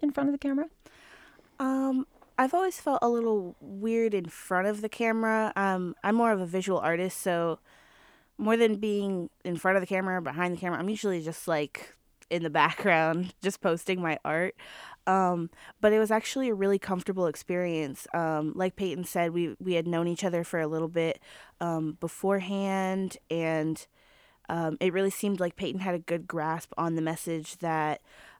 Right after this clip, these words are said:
Speaker 2: um, the message that we were going to be sending through these pictures. And so it was really comfortable. We got to just take the pictures in my dorm room and, like,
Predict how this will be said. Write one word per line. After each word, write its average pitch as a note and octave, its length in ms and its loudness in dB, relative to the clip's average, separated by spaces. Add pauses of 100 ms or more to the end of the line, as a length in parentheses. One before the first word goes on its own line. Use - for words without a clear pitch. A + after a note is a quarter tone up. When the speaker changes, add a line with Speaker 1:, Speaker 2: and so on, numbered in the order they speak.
(100)
Speaker 2:
um, D3+ 560 -2 (1000)
the F#3+ 60 -2
message E3+ 380 -4
that D3+ 140 0
we E3 120 0
were D#3+ 280 0 (320)
going F3 220 4
to D#3+ 60 -2
be D3 380 -2 (280)
sending E3+ 500 0
through E3+ 220 -4
these D3+ 200 -6
pictures. D#3+ 600 -4 (400)
And F3+ 180 0
so F3 480 2 (500)
it C4 60 0
was C#4 160 2
really D4 140 0
comfortable. B3+ 440 -2
We G3 120 2
got G#3 120 0
to - 120 -14
just - 180 -8
take G3+ 140 -4
the - 60 -20
pictures G3+ 400 -2
in G3 100 0
my F3+ 140 2
dorm F3 380 0
room F3+ 440 2
and, D#3 180 2
like, D3 220 -2